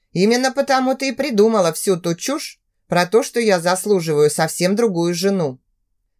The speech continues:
«Ты на самом деле заслуживаешь». «Я не знаю, что я заслуживаю, но я знаю, что я хочу». Джошуа неотрывно смотрел на ее красивое лицо. «И я не так глуп,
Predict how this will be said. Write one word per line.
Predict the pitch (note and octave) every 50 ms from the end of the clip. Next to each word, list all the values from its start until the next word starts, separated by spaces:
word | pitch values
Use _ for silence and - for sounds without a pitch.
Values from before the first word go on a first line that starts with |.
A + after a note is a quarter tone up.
| _ _ _
«Ты | - B3+
на | C4+ C4+ C#4+ D4
самом | - - - D#4+ D#4 D#4 C#4 C4 B3 B3+
деле | G#3+ A#3+ B3+ A3+ A3 G3+
заслуживаешь». | F#3+ F#3+ G#3 G#3+ G#3+ - A3+ A3+ A#3 A3+ G3 E3+ F3 E3+ D3+ D3 C#3 B2+ B2+ - - - - _ _ _ _ _ _ _ _ _ _ _ _ _ _ -
«Я | F#3+ A3 B3+ C4+
не | C4 C4+ C#4
знаю, | B3+ C4 D#4 D#4+ C#4 A3+ G3
что | - - - F#3+
я | F3 E3+
заслуживаю, | E3 D#3+ E3 D#3+ - - D#3+ D3 D3 C3 C3 C#3 B2 A#2+ A#2+ A2+ A#2+ A#2 - _ _ _ _ _ _ -
но | E3 G3 A3+
я | A#3 A#3+ B3+
знаю, | B3 B3 C4+ D4+ C#4+ A#3+ G#3
что | - - - G#3+
я | G#3 G3+ G3
хочу». | G3 - F#3+ F#3 - - - D3 C#3 C3 - _ _ _ _ _ _ _ _ _ _ _ _ _ _ -
Джошуа | F#3+ F#3 A#3 D4 - - - A3+ G#3+ G#3
неотрывно | G#3 A3+ A#3+ B3 C4 C4 - D#4 E4 C#4+ A#3 G3+
смотрел | F#3+ - G#3 G3 F#3+ G3 A3 A#3+ C4 C4+
на | A#3+ A3
ее | G#3 G3 F#3+ F#3
красивое | F#3 - F#3 F3+ F3+ - - A3 A3+ G#3+ A3 A3 G#3+
лицо. | G#3+ G#3 G#3+ G#3+ - - - E3+ D3 C3+ C3 - _ _ _ _ _ _ _ _ _ _ _ _ _ -
«И | G#3
я | A#3+ C4 C4 C#4 C4+
не | B3+ B3 B3+ B3+
так | B3+ - C4+ B3+ A3 F#3+
глуп, | F3 F3 F3 D#3+ D#3 - _